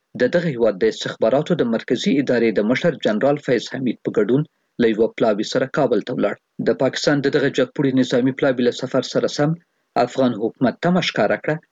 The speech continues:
چې د سولې بین الافغاني خبرې به ډېر ژر پیل شي. د ترکیه انادولو خبري اژانس د مصالحې عالي شورا د رئیس عبدالله عبدالله په حواله راپور ورکړی چې تېره اونۍ یې ویلي وو، بین الافغاني مذاکرې په ډېر احتمال د جون میاشتې په نیمایي کې پیلې شي.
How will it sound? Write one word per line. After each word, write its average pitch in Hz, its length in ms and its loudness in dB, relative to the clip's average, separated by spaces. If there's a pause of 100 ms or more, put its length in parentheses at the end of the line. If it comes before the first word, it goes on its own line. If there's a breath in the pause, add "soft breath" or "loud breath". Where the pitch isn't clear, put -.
(240)
چې 143 100 -2
د 120 100 2
سولې 170 340 0
بین 127 200 0
الافغاني 117 520 0
خبرې 113 300 2
به 101 120 0
ډېر 110 180 0
ژر 143 300 0
پیل 110 200 -2
شي. - 200 -4 (380)
د 117 100 0 (160)
ترکیه 135 340 0
انادولو 131 420 2
خبري 123 360 0
اژانس 127 360 0
د 139 100 -2
مصالحې 120 500 0
عالي 123 220 2
شورا 127 300 2
د 127 100 -2
رئیس 127 260 2
عبدالله 120 440 2
عبدالله 123 300 0
په 110 140 -10
حواله 120 340 2
راپور 120 340 2
ورکړی 131 440 0 (500 soft breath)
چې - 100 0
تېره 156 320 2
اونۍ 147 300 2
یې 143 80 4
ویلي 143 380 2
وو، 143 100 0 (440)
بین 117 240 2
الافغاني 120 480 0
مذاکرې 117 720 0
په - 120 -4
ډېر 151 240 2
احتمال 117 500 0 (420)
د 120 140 -2
جون 175 240 2
میاشتې 127 360 0
په - 120 -4
نیمایي 110 340 2
کې 160 120 -4
پیلې 117 340 2
شي. - 180 0